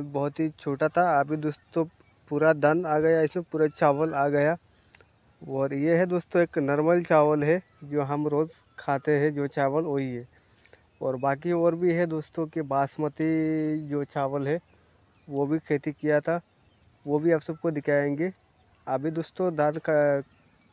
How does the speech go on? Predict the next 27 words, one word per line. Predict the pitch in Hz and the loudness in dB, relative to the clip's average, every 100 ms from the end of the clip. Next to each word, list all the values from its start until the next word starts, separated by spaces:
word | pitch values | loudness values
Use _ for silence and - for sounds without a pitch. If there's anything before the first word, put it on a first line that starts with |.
| - | -6
कटाई | 147 151 160 | -2 0 2
करने | 165 160 160 | 2 2 0
का | 170 170 170 | 4 6 6
समय | 170 - - - 143 156 | 2 -8 -12 -4 0 0
हो | 147 165 | 0 0
चुका | 180 170 143 | 0 2 2
है। | 160 185 - - - - - | 2 -4 -18 -20 -20 -20 -4
और | 143 143 | 0 2
अभी | 139 156 160 | 2 0 0
ये | 156 | -2
देखिए, | 160 - 170 190 - - 147 | -4 -2 -2 -2 -8 -14 -4
ये | 147 | -2
धान, | 147 151 151 | 0 0 -2
ये | 151 - 147 151 - | -4 -6 -4 -4 -4
कटाई | 147 151 160 | -4 0 0
हो | 156 | 0
चुका | 170 175 165 | -2 0 2
है | 151 165 | 4 2
धान | 147 143 143 | 2 0 0
की। | - 196 - - - - - - - - - - - - - - | -4 -6 -6 -20 -20 -20 -20 -20 -20 -20 -20 -20 -20 -20 -12 -4
और | 135 131 131 131 - - | -2 -2 -4 -6 -6 -4
अभी | 143 156 | 0 0
आप | 151 | 0
सबको | 170 - 175 | -4 -4 0
बासमती | 143 135 - 147 160 | 0 0 -2 -2 -2
चावल | 147 143 139 135 | 0 2 2 -2
दिखाएंगे। | 131 127 117 110 139 | -4 -4 -4 -8 -14